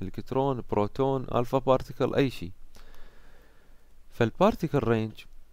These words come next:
هو ال range of a charged particle of kinetic energy. الكينيتيك انرجي نرمز-، نرمز لها تي،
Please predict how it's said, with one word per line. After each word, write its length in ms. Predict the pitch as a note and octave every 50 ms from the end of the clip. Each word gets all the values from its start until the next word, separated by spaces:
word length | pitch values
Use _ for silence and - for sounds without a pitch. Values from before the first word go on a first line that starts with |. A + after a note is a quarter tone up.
| - - - - - -
هو 140 | A#2+ B2
ال 140 | B2 A#2+ A#2+
range 480 | A#2+ D3 D3+ C3 A2 F#2+ F#2+ - - -
of 80 | A2+
a 140 | - - A#2 - - -
charged 300 | C#3+ D3 D#3+ D#3+ - -
particle 640 | - - B2+ A#2 A2 - - - - - G2 F2+ E2 - - _ - -
of 80 | G#2 G#2 - - -
kinetic 420 | C#3 C3+ C#3 C#3 - C#3 - -
energy. 440 | - G#2 G2+ G2 F#2 - - - F#2+ G2+ - - - - - - - A2 - - - - - - - - - - - - -
الكينيتيك 480 | G#2 F#2+ - - A#2+ A2 G#2+ - - -
انرجي 300 | A2+ A2+ A#2 A2 A#2+ C3
نرمز-، 400 | A#2+ A#2 A2 G#2 G#2+ G#2+ G#2+ - - -
نرمز 360 | G#2+ A2 G#2+ G#2+ G#2+ G2+ A2+
لها 140 | A2+ A2 A#2
تي، 320 | - - - C3 G#2 F2+